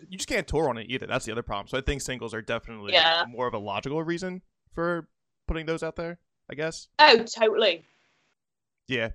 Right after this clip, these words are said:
Speaker 1: because it wouldn't make sense 'cause you release a full album, it's like, "Ugh, now that I've dissected this whole thing, what's coming next from them?" You know? Like,
Speaker 2: Yeah.
Speaker 1: a
Speaker 2: Oh,
Speaker 1: full
Speaker 2: a hundred percent.
Speaker 1: stream h-, live show. Have you done the full streaming yet on, um, like, on, like, uh, social media such?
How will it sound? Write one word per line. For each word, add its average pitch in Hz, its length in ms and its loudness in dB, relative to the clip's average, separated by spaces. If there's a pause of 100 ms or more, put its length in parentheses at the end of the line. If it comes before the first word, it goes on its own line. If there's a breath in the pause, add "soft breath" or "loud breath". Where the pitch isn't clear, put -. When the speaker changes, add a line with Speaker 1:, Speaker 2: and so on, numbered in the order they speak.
Speaker 1:
because 202 200 0
it 214 80 4
wouldn't 226 140 2
make 196 140 0
sense 208 180 -2
'cause 147 100 -10
you 156 80 -8
release 180 220 0
a - 20 -12
full 143 200 -2
album, 143 200 0
it's 123 120 -12
like, 127 200 -2
"Ugh, - 180 -6
now 135 140 0
that 139 80 2
I've 127 140 0
dissected 123 420 -2
this 107 140 -8
whole 120 220 -2
thing, 120 420 -2
what's 104 880 -6
coming 113 320 -8
next 110 220 -4
from - 160 -16
them?" - 320 -16
You 110 160 -12
know? 98 260 -10 (440)
Like, 214 160 6
Speaker 2:
Yeah. 190 240 4 (240)
Speaker 1:
a 262 120 2
Speaker 2:
Oh, 247 80 4
Speaker 1:
full 220 100 -2
Speaker 2:
a - 40 2
hundred 233 160 -6
percent. 120 400 0
Speaker 1:
stream 113 240 -10 (380)
h-, 120 100 -12
live 107 340 -2
show. 139 220 0
Have 147 120 -2
you 165 60 -6
done 156 220 0
the 170 80 -6
full 170 200 -6
streaming 180 360 -8
yet 180 220 -6 (200)
on, 117 300 -2
um, 107 340 -6 (720)
like, 101 220 -4
on, 107 180 0
like, 101 160 -4
uh, 101 240 4
social 123 300 0
media 117 360 2
such? - 440 2